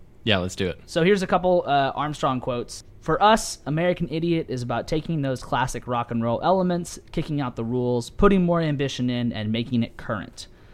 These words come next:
Speaker 2: That quote, uh, it stuck out to me for a number of reasons. I thought it was very,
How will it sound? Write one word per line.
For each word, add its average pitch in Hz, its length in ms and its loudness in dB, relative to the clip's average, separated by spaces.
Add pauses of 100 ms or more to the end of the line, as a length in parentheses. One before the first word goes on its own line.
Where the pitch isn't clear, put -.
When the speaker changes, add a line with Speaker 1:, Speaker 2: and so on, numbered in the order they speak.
(600)
Speaker 2:
That - 340 -2
quote, 98 340 0 (340)
uh, 104 220 -4
it 175 180 -6
stuck 185 240 0
out 165 160 2
to 156 60 -6
me 143 160 0
for 131 180 -2
a 120 60 2
number 127 280 0
of 117 120 -2
reasons. 113 360 -4
I 113 60 -2
thought 123 220 -2
it - 100 -8
was 113 140 -8
very, 110 580 -4